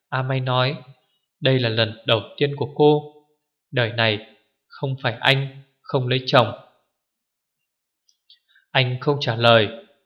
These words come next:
anh không nghĩ tới việc lấy cô, cũng không nghĩ tới việc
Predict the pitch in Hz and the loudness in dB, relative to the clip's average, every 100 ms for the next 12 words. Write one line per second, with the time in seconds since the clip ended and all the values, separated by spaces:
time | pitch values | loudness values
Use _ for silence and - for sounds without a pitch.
0 | - 131 - 123 123 139 143 143 131 117 | -12 -10 -6 -4 0 0 0 -4 -2 -2
1 | 127 123 - 143 143 143 - - _ _ | 0 -2 2 4 4 0 -12 -20 _ _
2 | _ _ _ - 135 135 147 - 131 131 | _ _ _ -4 -4 -4 -8 -6 -4 -4
3 | 135 139 139 113 | -4 -4 0 -2